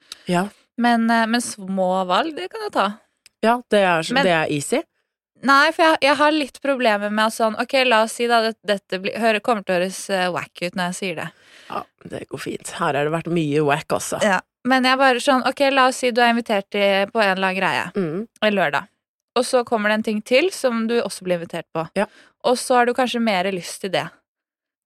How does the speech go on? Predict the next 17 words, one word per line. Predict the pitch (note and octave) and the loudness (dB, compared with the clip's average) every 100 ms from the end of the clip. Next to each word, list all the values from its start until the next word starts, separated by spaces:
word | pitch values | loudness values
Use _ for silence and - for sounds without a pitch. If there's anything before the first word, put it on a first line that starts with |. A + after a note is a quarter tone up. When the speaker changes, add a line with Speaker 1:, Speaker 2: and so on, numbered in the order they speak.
| _ - | _ 4
Speaker 2:
Eh, | A#3 A#3 A#3 | 6 6 2
i | - | 0
stedet | A#3+ B3 G#3+ | 0 0 0
for, | A3 A3+ G#3+ | 0 0 0
du, | B3+ E4 | 0 0
du | D4 C#4+ | 0 0
kan | D#4 | 0
jo | D#4+ | 2
være | D4 A#3+ | 2 4
mer | A#3+ | 2
sånn | A3+ A3+ | 2 0
direkte | G#3+ F3+ - F#3 | 0 -2 -4 -8
sånn, | F#3 F#3+ | -6 -2
"Jeg | A3 B3+ | 0 0
skal | - F#3 | 2 -2
på | |
det, | G3+ | 0